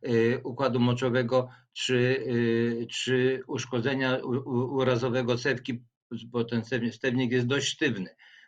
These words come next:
I tak naprawdę to, to są, y, tych dzieci, mm, rodzi się w Polsce teraz około stu, stu, dwustu, y, w ciągu roku. Y, ż-,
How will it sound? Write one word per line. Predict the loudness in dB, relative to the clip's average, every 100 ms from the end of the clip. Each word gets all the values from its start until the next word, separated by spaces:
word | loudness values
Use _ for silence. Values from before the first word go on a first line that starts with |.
| _ -10
I | -2
tak | -2
naprawdę | 0 0 0 0 2 0 0 0
to, | 0 2
to | 0 2
są, | 2 2 -4 -6
y, | -2 -2 -2 -12 -16 -18 -14 -6
tych | -4
dzieci, | 2 2 4 6 6 4
mm, | 2 4
rodzi | 4 4 2
się | 0 0
w |
Polsce | 2 2 2 0
teraz | 2 0
około | 2 2 0
stu, | 2 4 2 -2 -14
stu, | -4 -4 -4 -6
dwustu, | 2 4 4 2
y, | 0 2 4 4 6 2
w | 0
ciągu | -2 0 2
roku. | 4 2 0 -12 -14 _ -4
Y, | 2 4 2 0 -6 _ _ _ _ _ -14
ż-, | -14